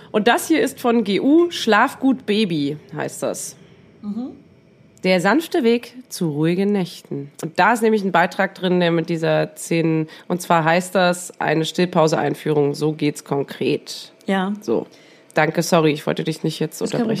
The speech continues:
Speaker 2: Problem.
Speaker 1: das war jetzt nur
Speaker 2: Da fällt mir ein auf jeden Fall, dass die Still- und Schlafberin-, äh, Sch-, äh, Still- und Schlafberaterin Bärbel, zu der wir nachher kommen, hat mir auch ein P D F geschickt, ähm, zum nach-, nächtlichen Abstillen. Ähm, dazu kann ich auch sagen, ich habe es auch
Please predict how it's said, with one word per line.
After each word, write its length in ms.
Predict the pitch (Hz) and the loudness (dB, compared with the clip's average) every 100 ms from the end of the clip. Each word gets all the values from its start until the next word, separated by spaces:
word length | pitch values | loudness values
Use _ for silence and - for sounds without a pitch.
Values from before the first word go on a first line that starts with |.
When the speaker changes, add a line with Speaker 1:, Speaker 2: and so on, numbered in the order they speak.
| 180 | -4
Speaker 2:
Problem. 60 | 160 | -4
Speaker 1:
das 100 | 165 | -4
war 60 | |
jetzt 200 | 151 - | -6 -6
nur 60 | 160 | -4
Speaker 2:
Da 80 | 202 | 0
fällt 140 | 226 | 2
mir 100 | 233 | 2
ein 100 | 220 | 2
auf 60 | 226 | 2
jeden 140 | 220 | 2
Fall, 80 | 214 | 4
dass 120 | 214 | 2
die 120 | 214 | 2
Still- 160 | - 220 | 2 2
und 80 | 208 | 4
Schlafberin-, 500 | 185 202 202 190 190 | 2 2 2 4 2
äh, 80 | 175 | 0
Sch-, 120 | 175 | -4
äh, 140 | 156 165 | -4 -4
Still- 220 | - 208 | -2 -2
und 60 | 196 | -2
Schlafberaterin 640 | 185 190 175 165 170 170 | -4 -4 -2 -2 0 -2
Bärbel, 300 | 160 202 190 | 0 2 2
zu 80 | 170 | 2
der 100 | 165 | 2
wir 100 | 165 | 4
nachher 200 | 160 160 | 2 0
kommen, 240 | - 165 175 - - - - | 0 0 -2 -8 -18 -20 -4
hat 180 | 196 196 | -2 2
mir 140 | 202 | 4
auch 100 | 180 | 4
ein 160 | 190 190 | 2 2
P 160 | 175 175 | 2 0
D 80 | |
F 100 | 165 - | 0 -2
geschickt, 420 | 180 185 185 - | -2 -2 -4 -4
ähm, 240 | 180 170 | -2 0
zum 460 | 165 - 180 170 170 | -2 -2 0 0 0
nach-, 280 | 180 185 170 | 2 0 2
nächtlichen 440 | 202 185 190 180 - | 0 2 0 0 -2
Abstillen. 520 | - - - 165 147 - - - - | -4 -6 -4 -4 -6 -10 -14 -6 2
Ähm, 680 | 196 185 180 185 185 180 180 | 2 4 2 2 2 0 0
dazu 260 | 170 175 190 | 2 0 2
kann 140 | 196 | 2
ich 100 | 196 | 2
auch 60 | 180 | 2
sagen, 260 | 190 175 180 | 0 0 0
ich 160 | 170 | -2
habe 180 | 175 175 | -2 -2
es 100 | 165 | -2
auch 320 | 170 233 - | 0 -2 -4